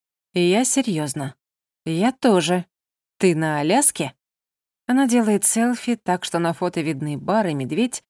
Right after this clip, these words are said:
и полдесятка мужчин в клетчатых рубашках на заднем плане, и отсылает ему.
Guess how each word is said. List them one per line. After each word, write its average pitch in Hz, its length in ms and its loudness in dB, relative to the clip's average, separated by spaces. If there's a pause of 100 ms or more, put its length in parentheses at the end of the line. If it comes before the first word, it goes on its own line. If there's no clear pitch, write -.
(120)
и 311 100 -2
полдесятка 220 640 0
мужчин 180 360 -2
в - 80 -12
клетчатых 180 600 -4
рубашках 147 560 -6
на 190 140 0
заднем 180 380 0
плане, 127 440 -6 (280)
и 294 80 0
отсылает 131 640 -2
ему. 123 320 -10